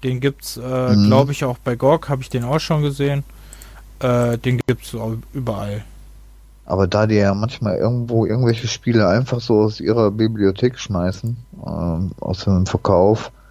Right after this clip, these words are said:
Speaker 1: Ja, ja.
Speaker 2: was man gar nicht so wirklich, äh, mitbekommt, wenn man nicht sich dahinter klemmt. Ähm, ich meine, aber den hätte ich irgendwo schon mal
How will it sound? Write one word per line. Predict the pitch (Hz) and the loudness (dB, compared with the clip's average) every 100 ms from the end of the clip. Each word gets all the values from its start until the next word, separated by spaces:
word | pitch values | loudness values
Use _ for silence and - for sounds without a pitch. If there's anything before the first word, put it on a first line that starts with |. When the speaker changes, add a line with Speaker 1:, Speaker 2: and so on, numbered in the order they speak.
| - - - - - | -20 -20 -20 -20 -16
Speaker 1:
Ja, | 113 95 | -4 -2
ja. | 92 | 0
Speaker 2:
was | 98 - | 0 2
man | 98 | 2
gar | 98 107 | 2 2
nicht | 104 - | 0 -2
so | 101 | 0
wirklich, | 101 101 98 - | 0 0 -4 -2
äh, | 76 95 95 | 0 2 2
mitbekommt, | 110 - 101 - 95 92 | 0 -2 -2 0 -2 0
wenn | 92 | 0
man | 92 | 0
nicht | 95 92 - | -2 -6 -8
sich | 95 - | -8 -2
dahinter | 95 95 95 98 92 | 0 2 2 2 0
klemmt. | - 104 98 113 - - - - - - - - - - - - - - 98 | 0 0 0 -2 -8 -20 -20 -20 -20 -20 -20 -20 -20 -20 -20 -20 -20 -8 0
Ähm, | 95 95 90 | 4 4 2
ich | - - | -4 -4
meine, | 90 95 98 90 | 0 2 4 4
aber | 95 | 4
den | 92 90 | 2 -2
hätte | 98 | -2
ich | - - | -6 -4
irgendwo | 87 95 92 | -2 -2 -6
schon | - 92 | -4 0
mal | 87 87 | 2 2